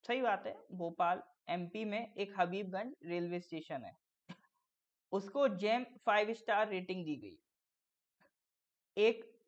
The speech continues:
ऑर्गेनाइजेशन है जिसको क्या कहते हैं, आसोचाम। एक ऑर्गेनाइजेशन है जिसको क्या कहते हैं,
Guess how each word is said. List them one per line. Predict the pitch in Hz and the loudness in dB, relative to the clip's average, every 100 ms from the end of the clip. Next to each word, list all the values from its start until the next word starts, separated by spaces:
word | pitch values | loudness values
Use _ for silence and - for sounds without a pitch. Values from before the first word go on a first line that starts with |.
| _ _ _ - | _ _ _ 2
ऑर्गेनाइजेशन | 185 185 202 202 196 202 202 254 | 4 4 2 0 0 -2 0 0
है | 202 226 _ _ _ | -2 -6 _ _ _
जिसको | 190 190 233 | -4 -2 0
क्या | 226 202 | 2 0
कहते | 202 185 185 | 2 0 0
हैं, | 226 302 _ _ _ _ _ _ _ _ _ _ - | -4 -4 _ _ _ _ _ _ _ _ _ _ -2
आसोचाम। | 170 - 170 113 98 - _ _ _ _ _ _ _ - - _ _ _ _ _ - | -2 -2 -8 -8 -12 -16 _ _ _ _ _ _ _ -16 -16 _ _ _ _ _ -6
एक | 196 | 2
ऑर्गेनाइजेशन | 202 185 185 190 185 190 190 240 | 4 4 4 0 2 0 0 -2
है | 214 | -2
जिसको | 196 - 208 | -8 -6 -4
क्या | 202 196 | -2 0
कहते | 180 175 | 0 -2
हैं, | 240 | -4